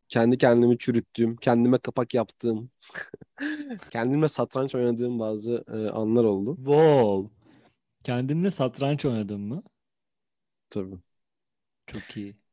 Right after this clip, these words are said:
Speaker 1: Sonraki bölümlerde takipte kalınsın buralar.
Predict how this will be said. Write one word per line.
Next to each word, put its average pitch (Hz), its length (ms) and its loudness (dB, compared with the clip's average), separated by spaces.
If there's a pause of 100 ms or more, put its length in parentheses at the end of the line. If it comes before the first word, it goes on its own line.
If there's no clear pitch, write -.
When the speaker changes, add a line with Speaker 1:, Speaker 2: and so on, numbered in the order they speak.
(120)
Speaker 1:
Sonraki 175 600 10
bölümlerde 131 540 10
takipte 123 720 4
kalınsın 104 460 -6
buralar. 98 380 -2